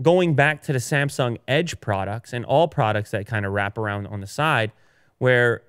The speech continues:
inevitably you're gonna have certain unintended touches. You're gonna have certain,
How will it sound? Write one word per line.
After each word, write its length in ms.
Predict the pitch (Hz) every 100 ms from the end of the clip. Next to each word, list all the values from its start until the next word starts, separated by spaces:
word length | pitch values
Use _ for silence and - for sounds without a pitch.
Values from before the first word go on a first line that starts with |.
| -
inevitably 640 | 139 160 185 180 156 151
you're 120 | 139
gonna 220 | 143 147
have 640 | 139 139 127 127 123 120 - _ _ _ _ _
certain 560 | - 165 143 131 123 - -
unintended 640 | 127 131 120 135 120 107
touches. 680 | - 120 - 107 101 98 - - _ _
You're 80 | 117
gonna 140 | 135 131
have 240 | 131 117
certain, 480 | - 127 117 110